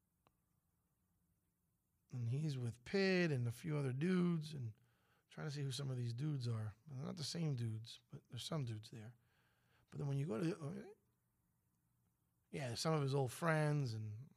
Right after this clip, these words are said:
you know, a couple of these guys, actually. And then you go to the new school version of it, and it's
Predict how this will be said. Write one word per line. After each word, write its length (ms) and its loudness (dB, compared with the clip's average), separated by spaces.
you 80 -10
know, 140 -8
a 40 -20
couple 200 -8
of 40 -6
these 140 -8
guys, 340 -8
actually. 360 -10
And 120 0
then 80 2
you 100 2
go 100 4
to 80 4
the 80 2
new 200 4
school 280 0
version 340 2
of 120 -2
it, 120 0
and 100 -2
it's 260 -8